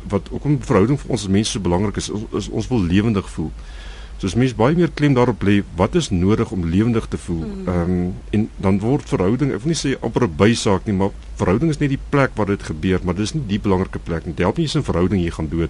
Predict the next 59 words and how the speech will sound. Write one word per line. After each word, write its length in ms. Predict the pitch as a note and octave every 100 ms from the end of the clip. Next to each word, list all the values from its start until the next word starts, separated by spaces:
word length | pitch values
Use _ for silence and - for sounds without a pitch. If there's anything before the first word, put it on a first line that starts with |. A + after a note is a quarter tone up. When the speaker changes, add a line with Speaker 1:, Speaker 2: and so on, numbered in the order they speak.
| -
Speaker 1:
nie. 80 | G3
Speaker 2:
Mm, 140 | G#3
dit 160 | F3+ A3
voeg 240 | - D4+ G#3+
waarde 440 | C4 F#4 C#4+ A3+ -
toe 180 | D3+ C#3+ - - -
tot 140 | G#3+
daardie 280 | F3+ E3 E3
Speaker 1:
Net 100 | -
Speaker 2:
verhouding, 380 | G3 D3 D3+ D3+
Speaker 1:
so, 40 |
Speaker 2:
ja. 160 | D3+ C#3+ -
Speaker 1:
net 240 | F2+ -
so, 100 | -
net 320 | - - -
Speaker 2:
Want, 140 | F#3+ F#3
Speaker 1:
so. 60 |
Speaker 2:
want 180 | F#3+ F#3
jy, 220 | F#3+ F3+ D#3+
dit 220 | F#3+ G#3+
help 340 | F3+ E3 G#3+ G3+
jou 220 | F#3 E3+
om 220 | E3+ E3+
meer 320 | F3+ G3 G#3
lewendig 540 | F3+ D#3 D3 D3+ - -
te 60 | -
voel, 180 | - D#3
soos 200 | - -
jy 120 | D3
sê. 180 | - G2 F2+ - -
Speaker 1:
En 140 | G2+
ek 100 | A2+
sou 120 | - C3+
amper 240 | D#3+ E3 -
eerder 220 | D#3 E3
'n 60 | C#3+
soeke 320 | - - C3
na 140 | A#2+
lewendigheid 640 | F#2 F#2 B2 B2 A2+ G2+ F2 -
hê 220 | F#2 F#2
as 100 | -
wat 140 | F#2+
ek 100 | -
'n 40 | F#2+
soeke 260 | B2+ -
na 200 | A2 F#2+ -
ander 260 | G#2+ G#2+ E2+
mens 340 | E2+ F#2 F2+
het. 240 | - - -
Die, 140 | G2 F2
die 200 | G#2 G#2
ander 240 | C#3+ D3
mens 260 | G2+ G#2+ G2
gaan 160 | G#2+ F#2+
opdag 520 | E2+ D#2+ D2+ - -
as 120 | F#2+ F#2+
jy 120 | F#2
daai, 280 | F2 F2+
da-, 120 | D#2